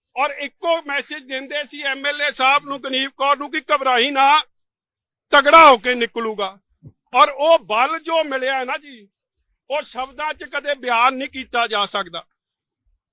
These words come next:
ਔਰ ਦਿਲ ਦੀਆਂ ਗਹਿਰਾਈਆਂ 'ਚੋਂ, ਨਾ ਮੇਰੀ ਭਰਾਵੋ ਇਹ ਔਕਾਤ ਹੈ, ਨਾ ਮੇਰੀ ਇਹ ਹੈਸੀਅਤ ਹੈ, ਨਾ ਮੈਂ ਕੋਈ ਐਡਾ ਵੱਡਾ, ਕੋਈ ਆਪਦੇ ਆਪ ਨੂੰ ਲੀਡਰ ਸਮਝਦਾ ਹੈ।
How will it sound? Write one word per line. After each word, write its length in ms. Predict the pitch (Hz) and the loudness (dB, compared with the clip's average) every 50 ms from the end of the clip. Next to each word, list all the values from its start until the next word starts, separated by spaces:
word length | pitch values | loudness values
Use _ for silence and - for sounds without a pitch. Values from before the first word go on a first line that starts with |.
| _ _ _ _ | _ _ _ _
ਔਰ 180 | - 254 277 285 | 0 2 2 2
ਦਿਲ 500 | 233 180 - - 254 320 339 339 349 349 | 0 -6 -8 -4 0 0 0 0 -2 -6
ਦੀਆਂ 320 | 349 339 339 330 339 330 | -6 -2 2 4 4 4
ਗਹਿਰਾਈਆਂ 540 | 269 262 262 262 262 254 262 262 269 277 277 | 4 2 0 0 0 -2 -4 -6 -8 -10 -10
'ਚੋਂ, 180 | 269 - 269 262 | -10 -10 -12 -10
ਨਾ 220 | 254 247 254 269 | -8 -8 -8 -8
ਮੇਰੀ 320 | 277 285 277 277 285 294 294 | -8 -10 -10 -12 -12 -14 -20
ਭਰਾਵੋ 720 | _ _ _ _ _ - 262 262 254 247 269 277 285 277 | _ _ _ _ _ -12 -10 -8 -8 -8 -10 -14 -12 -10
ਇਹ 140 | 262 269 269 | -10 -8 -8
ਔਕਾਤ 520 | 262 254 - 233 220 214 226 247 240 - | -10 -10 -10 -8 -6 -4 -4 -4 -4 -4
ਹੈ, 180 | 269 269 262 262 - _ _ _ _ _ _ _ _ _ _ _ _ _ _ _ - | -6 -6 -6 -6 -10 _ _ _ _ _ _ _ _ _ _ _ _ _ _ _ -8
ਨਾ 220 | 185 214 233 254 269 | -2 0 2 2 0
ਮੇਰੀ 340 | 269 269 262 262 269 269 277 | 0 -2 -4 -4 -6 -6 -4
ਇਹ 140 | 269 269 226 | -4 -4 -4
ਹੈਸੀਅਤ 680 | 156 170 190 208 202 - - 240 254 254 254 - - | -2 -2 -2 -2 -2 -4 -6 -6 -4 -4 -4 -2 -2
ਹੈ, 200 | 254 254 262 254 - _ _ _ _ _ _ _ _ _ _ _ - | -2 -2 -2 -4 -8 _ _ _ _ _ _ _ _ _ _ _ -16
ਨਾ 320 | 190 220 240 240 269 285 285 | -8 -6 -4 -2 -2 -4 -4
ਮੈਂ 420 | 277 247 262 269 269 277 269 240 _ _ _ _ _ _ _ _ _ _ _ - | -4 -4 -4 -4 -6 -8 -12 -14 _ _ _ _ _ _ _ _ _ _ _ -8
ਕੋਈ 240 | 269 277 294 294 | -6 -6 -6 -6
ਐਡਾ 580 | 269 262 254 226 254 269 277 277 269 269 247 - _ _ _ _ _ _ _ _ _ 160 | -8 -10 -10 -8 -6 -4 -4 -4 -4 -6 -10 -12 _ _ _ _ _ _ _ _ _ -8
ਵੱਡਾ, 400 | 196 226 208 190 247 254 269 269 | -8 -8 -6 -6 -6 -6 -6 -6
ਕੋਈ 260 | - 269 269 285 277 | -8 -12 -14 -10 -8
ਆਪਦੇ 400 | 262 247 247 254 254 254 262 262 | -8 -8 -8 -10 _ -10 -8 -6
ਆਪ 180 | 269 269 269 302 269 | -4 -4 -4 -6 -10
ਨੂੰ 180 | 247 285 269 | -12 -14 -14
ਲੀਡਰ 340 | 254 247 226 220 247 262 254 | -14 -16 -12 -8 -8 -8 -6
ਸਮਝਦਾ 460 | - 247 269 277 285 277 254 277 277 269 | -6 -6 -6 -6 -8 -6 -4 -2 -2 -2
ਹੈ। 100 | 254 | -2